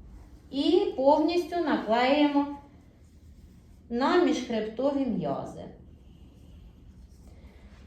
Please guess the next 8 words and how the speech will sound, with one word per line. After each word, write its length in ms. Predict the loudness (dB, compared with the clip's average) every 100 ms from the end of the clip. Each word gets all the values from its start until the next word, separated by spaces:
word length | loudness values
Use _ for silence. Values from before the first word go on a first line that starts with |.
| -20
Добре 720 | -4 6 6 6 2 2 0 -4 2
зафіксували, 1400 | 4 4 0 -4 -6 -6 -2 0 2 2 0 0 -2 -4 -8
пригладили, 1600 | 0 2 4 2 -2 0 2 2 0 -2 0 2 2 2 0 -4 -16 -20 -20 -20 -2
для 160 | 0
того, 380 | 2 2 4 2
щоб 320 | 2 0 -2
тейп 400 | 0 2 2 0
ліг 420 | -4 -2 0 0